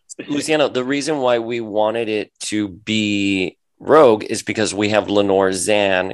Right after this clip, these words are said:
coming in for our X-Men thirtieth anniversary panel. And we sent her the sticker, and she thought it was beautiful. Everyone is D Ming us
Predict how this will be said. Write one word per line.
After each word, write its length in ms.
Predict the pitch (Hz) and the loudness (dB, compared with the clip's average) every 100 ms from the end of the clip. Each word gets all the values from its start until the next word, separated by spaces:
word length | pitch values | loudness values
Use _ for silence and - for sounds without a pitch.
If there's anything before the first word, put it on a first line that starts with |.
| - | -12
coming 440 | - - 107 98 - | -8 -2 0 0 -2
in 320 | 107 104 101 98 | 0 2 2 -2
for 400 | - 101 101 - | 0 2 4 4
our 200 | 101 - | 0 0
X-Men 480 | 104 - 107 98 - | -2 -2 -2 -4 -2
thirtieth 400 | 101 95 98 90 - | -2 0 -2 -4 -6
anniversary 680 | 101 95 98 90 98 92 - | -6 0 0 0 -2 -4 -4
panel. 520 | - - 98 87 71 - - - - _ _ | -12 -2 0 0 -4 -8 -20 -20 -20 _ _
And 440 | 104 98 98 95 - | 2 4 4 2 -2
we 200 | 107 107 | -4 0
sent 200 | - 113 | 2 2
her 100 | 107 | 2
the 100 | 98 | 0
sticker, 400 | - - - 101 | -2 -4 -2 -2
and 180 | - 98 | 0 -4
she 180 | - 117 | -6 0
thought 220 | 110 98 | 2 2
it 40 | |
was 200 | 92 90 | 0 -4
beautiful. 800 | - 101 104 98 - 107 101 - _ | -8 -2 0 0 4 6 6 2 _
Everyone 540 | 131 143 135 113 110 | 2 4 4 2 2
is 180 | 101 92 | 0 -4
D 260 | - 107 101 | -4 0 0
Ming 220 | 101 98 | 0 2
us 320 | 95 92 - | 2 0 -4